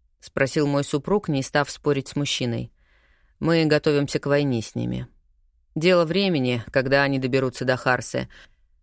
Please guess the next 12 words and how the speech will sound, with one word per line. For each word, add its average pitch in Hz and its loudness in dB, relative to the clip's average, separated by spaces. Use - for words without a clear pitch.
Мы 196 2
уже 190 0
давали 185 2
отпор 147 2
пару 139 2
раз, 139 2
но 131 0
это 131 0
нельзя 143 2
назвать 143 0
серьезными 143 0
сражениями. 131 0